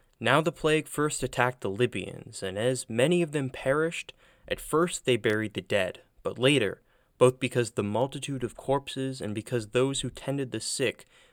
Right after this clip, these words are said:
were seized by the plague, no one dared approach the suffering. When even nursing was thus omitted, there was no remedy for the disaster.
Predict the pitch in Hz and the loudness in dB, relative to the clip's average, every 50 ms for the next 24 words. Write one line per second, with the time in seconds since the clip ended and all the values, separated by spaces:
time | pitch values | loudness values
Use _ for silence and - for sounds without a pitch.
0 | _ _ 123 123 120 - - - - 151 151 143 131 117 - - 104 101 87 90 | _ _ 0 2 2 2 0 0 0 2 2 2 0 -2 -2 -4 -6 -4 -4 -6
1 | - - - 92 92 92 92 90 - _ _ _ _ _ _ _ _ 110 117 131 | -8 -4 -4 -2 -2 -2 -4 -8 -12 _ _ _ _ _ _ _ _ 6 6 6
2 | 151 170 185 180 151 - 127 123 127 127 127 120 120 - - - - 117 120 117 | 8 6 2 0 4 4 6 6 8 6 6 4 0 -4 -6 0 2 2 2 2
3 | - - - 90 92 - - 104 104 - - - - - - - _ _ _ _ | -2 -8 -10 -8 -6 -4 -4 -4 -4 -6 -8 -14 -14 -14 -16 -20 _ _ _ _
4 | _ _ _ _ _ _ - _ _ 127 127 147 180 165 170 156 127 120 120 123 | _ _ _ _ _ _ -20 _ _ 0 0 0 2 4 4 4 4 4 4 6
5 | 147 175 170 - - 117 104 92 95 98 - - 104 101 101 - - 98 98 110 | 4 4 4 2 -2 -2 -2 -2 -6 -8 -4 0 0 0 0 0 -6 -6 -4 -4
6 | 117 110 101 - - - _ _ _ _ _ - - _ _ _ _ _ 117 117 | -4 -4 -6 -8 -10 -14 _ _ _ _ _ -20 -20 _ _ _ _ _ 6 6
7 | 120 120 117 117 123 131 147 147 127 113 123 127 135 120 - - - - - - | 6 6 2 4 4 4 4 4 2 2 2 4 4 2 0 -4 -10 -14 -14 -10
8 | - 98 - 104 104 104 104 104 101 101 - - - 101 98 - | -10 -8 -8 -8 -6 -4 -4 -4 -4 -8 -10 -14 -14 -16 -18 -18